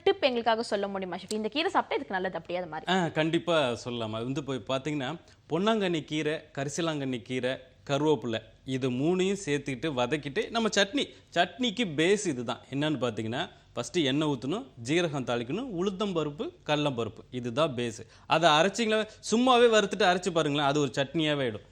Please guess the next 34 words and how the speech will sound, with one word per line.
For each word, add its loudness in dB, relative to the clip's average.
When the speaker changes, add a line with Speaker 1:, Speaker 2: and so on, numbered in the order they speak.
Speaker 2:
இதுதான் 2
சட்னிக்கு 0
பேஸு. -2
இதுல 2
நீங்க 4
என்ன 4
எக்ஸ்ட்ரா -2
சேர்க்கறதெல்லாம், 0
தேங்காய் 2
சேர்த்துக்கலாம், -4
இஞ்சி 0
சேர்த்துக்கலாம், 0
காரத்துக்கு 0
பச்சை -2
மிளகா 0
சேர்த்துக்கலாம், -4
சிவப்பு -2
மிளகா -4
சேர்த்துக்கலாம். -10
இப்போ 2
வந்து 4
என்னன்னு 2
பாத்தீங்கன்னா, 0
பொ-, 0
பொன்னாங்கண்ணி 0
கீரை, -4
கரிசலாங்கண்ணி -2
கீரை, -6
கருவேப்பிலை, 0
இது 0
மூணையும் 2
சேர்த்துட்டு -2
அரைச்சிட்டு -4
சட்னியா -2